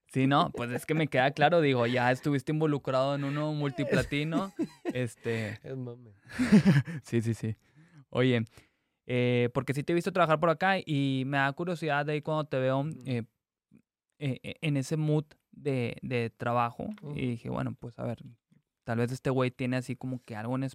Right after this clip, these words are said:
Speaker 2: me gusta
Speaker 1: especial
Speaker 2: un
Speaker 1: que
Speaker 2: chingo
Speaker 1: haga.
Speaker 2: trabajar en mi depa.
Speaker 1: Sí.
Speaker 2: Me gusta un
Speaker 1: Es que
Speaker 2: chingo.
Speaker 1: es como que tu espacio, ¿no?
Speaker 2: Estoy
Speaker 1: También
Speaker 2: ahí
Speaker 1: te
Speaker 2: de
Speaker 1: sientes
Speaker 2: que
Speaker 1: súper cómodo, como que ahí fluyes hasta mejor, creo
Speaker 2: Ajá,
Speaker 1: yo.
Speaker 2: exacto. O sea, no necesariamente que fluya mejor, pero sí estoy súper cómodo. Pues, güey, es
Speaker 1: Sí.
Speaker 2: mi cuarto, o sea.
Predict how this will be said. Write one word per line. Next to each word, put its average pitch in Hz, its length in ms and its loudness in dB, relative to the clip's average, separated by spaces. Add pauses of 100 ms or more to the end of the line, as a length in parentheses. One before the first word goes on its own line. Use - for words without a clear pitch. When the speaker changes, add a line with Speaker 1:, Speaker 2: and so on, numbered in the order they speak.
Speaker 2:
me 156 100 0
gusta 170 140 2
Speaker 1:
especial 120 200 0
Speaker 2:
un 185 80 -2
Speaker 1:
que 127 100 -6
Speaker 2:
chingo 120 240 0
Speaker 1:
haga. - 120 -2
Speaker 2:
trabajar 135 400 2
en 139 100 0
mi 135 80 0
depa. 113 340 -4 (480)
Speaker 1:
Sí. 127 220 0 (140)
Speaker 2:
Me 147 80 -8
gusta 123 240 -10
un 135 60 -18
Speaker 1:
Es - 40 -20
que 127 80 -8
Speaker 2:
chingo. 117 140 -2
Speaker 1:
es 156 60 -4
como 208 200 -2
que 170 80 -6
tu - 100 -8
espacio, 143 520 -4
¿no? 127 140 -2
Speaker 2:
Estoy - 80 -12
Speaker 1:
También 139 360 -2
Speaker 2:
ahí 123 140 2
Speaker 1:
te 131 100 2
Speaker 2:
de 139 60 2
Speaker 1:
sientes 135 220 -2
Speaker 2:
que 127 40 -4
Speaker 1:
súper 131 360 -4
cómodo, 143 880 -2
como 120 260 -14
que - 80 -14
ahí 120 220 -8
fluyes 143 680 -6
hasta 117 440 -12
mejor, 123 500 -4
creo 135 160 -4
Speaker 2:
Ajá, 123 120 -4
Speaker 1:
yo. 123 380 0
Speaker 2:
exacto. 123 500 -6
O 120 60 -4
sea, 120 160 -6
no 143 180 -2
necesariamente 196 300 0
que 175 100 -6
fluya 143 360 -2
mejor, 147 320 -6
pero 139 160 -4
sí 135 100 -10
estoy 131 180 -12
súper - 360 -10
cómodo. 117 340 -6
Pues, 107 180 -18
güey, 127 120 -8
es 107 60 -10
Speaker 1:
Sí. 113 100 -6
Speaker 2:
mi - 160 -4
cuarto, 135 460 -4
o 120 60 -4
sea. 113 240 -6